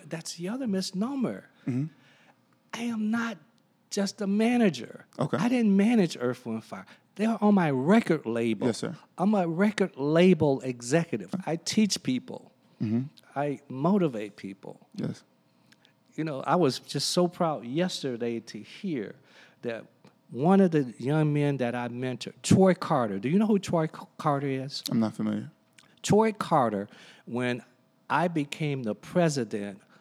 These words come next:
Speaker 1: of Sanctuary Urban Mu-, slash Music World, that
Speaker 2: Mm-hmm.
Speaker 1: was a new venture. Sanct-, Sanctuary bought me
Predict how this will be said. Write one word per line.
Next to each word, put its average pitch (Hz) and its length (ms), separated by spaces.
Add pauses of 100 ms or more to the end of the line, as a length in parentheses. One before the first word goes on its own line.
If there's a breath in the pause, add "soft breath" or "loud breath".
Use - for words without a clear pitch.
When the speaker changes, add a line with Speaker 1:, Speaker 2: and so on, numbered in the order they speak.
(200 soft breath)
Speaker 1:
of 107 320
Sanctuary 135 1080 (160)
Urban 123 520 (1040 soft breath)
Mu-, 120 320
slash 123 540
Music 113 400
World, - 340 (240)
that 113 120
Speaker 2:
Mm-hmm. 110 100
Speaker 1:
was 104 120
a 113 60
new 117 220
venture. 123 500
Sanct-, 107 320
Sanctuary 117 760
bought 139 360
me 156 280